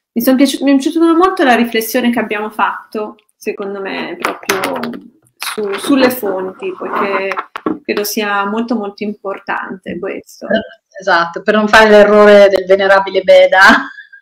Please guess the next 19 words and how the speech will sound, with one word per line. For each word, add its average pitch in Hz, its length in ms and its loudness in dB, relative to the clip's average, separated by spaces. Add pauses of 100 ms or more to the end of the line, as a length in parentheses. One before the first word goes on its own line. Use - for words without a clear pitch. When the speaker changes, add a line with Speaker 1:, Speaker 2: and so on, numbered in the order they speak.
(120)
Speaker 2:
<laughs> - 420 0
che 330 160 6
poi 302 280 8
Speaker 1:
Il 554 80 8
venerabile 311 680 6
Ve-, - 400 -4
Veda, 202 540 0
appunto. 208 720 -6
Speaker 2:
Sì, 240 120 6
sì, - 180 -12 (140)
che - 100 -12
poi 294 260 8
alla 220 160 8
fine 285 260 4
è - 40 0
stato 190 440 2
un 190 140 2
errore 202 800 4
che 190 560 2